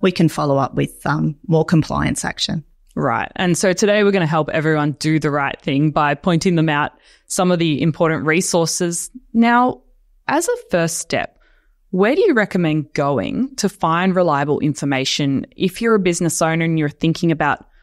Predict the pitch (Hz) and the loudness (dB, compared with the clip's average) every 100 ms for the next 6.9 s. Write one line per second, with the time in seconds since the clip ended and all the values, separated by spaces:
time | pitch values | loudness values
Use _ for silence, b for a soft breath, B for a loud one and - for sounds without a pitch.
0 | _ - 160 156 151 147 - 135 - 147 | _ -2 2 2 2 0 0 -2 -2 -4
1 | - 143 139 - _ _ _ - 196 - | -4 -6 -8 -12 _ _ _ -4 -2 -2
2 | 233 196 - 156 - - 156 151 160 156 | 0 -2 -2 -2 0 2 4 6 6 4
3 | 175 165 160 175 - 160 156 165 180 180 | 2 0 0 -4 0 0 2 0 0 -2
4 | 190 175 160 - - 156 147 156 - 185 | 0 0 -2 -8 -6 -2 0 -2 -2 -2
5 | 180 185 165 - 156 - 160 - 208 220 | 0 -2 0 0 0 0 -2 -2 0 0
6 | - 170 170 160 170 175 285 359 | 0 0 0 0 -2 0 0 -2